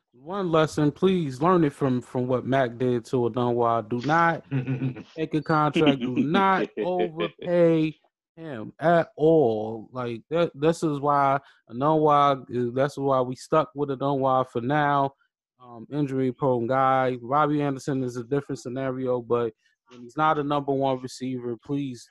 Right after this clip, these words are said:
Speaker 1: do not overpay this guy. Give him a, if you gotta make it strict, make your contract strict, but make sure he's able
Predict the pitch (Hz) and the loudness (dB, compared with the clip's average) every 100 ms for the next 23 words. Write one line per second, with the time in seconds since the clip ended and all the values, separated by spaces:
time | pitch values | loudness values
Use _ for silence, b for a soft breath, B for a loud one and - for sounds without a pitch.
0 | - 113 139 135 - 131 123 - 131 123 | -18 -6 -2 0 0 -4 -4 -8 -6 -6
1 | 123 117 120 120 120 117 _ _ _ 135 | -8 -6 -2 0 -2 -4 _ _ _ -20
2 | 131 123 117 110 - 113 117 _ 113 127 | -18 -12 -12 -12 -20 -20 -20 _ -14 -14
3 | 123 135 139 135 135 131 120 - 131 127 | -4 -2 0 0 -4 -6 -10 -14 -8 -8
4 | - 131 131 123 - 131 123 - 123 117 | -6 -10 -10 -16 -18 -16 -16 -10 -10 -10
5 | - 131 - 117 117 131 - - 127 117 | -8 -8 -8 -12 -6 -6 -6 -4 -2 -2
6 | - _ _ _ _ - 147 131 127 120 | -4 _ _ _ _ -6 -4 -2 -2 -4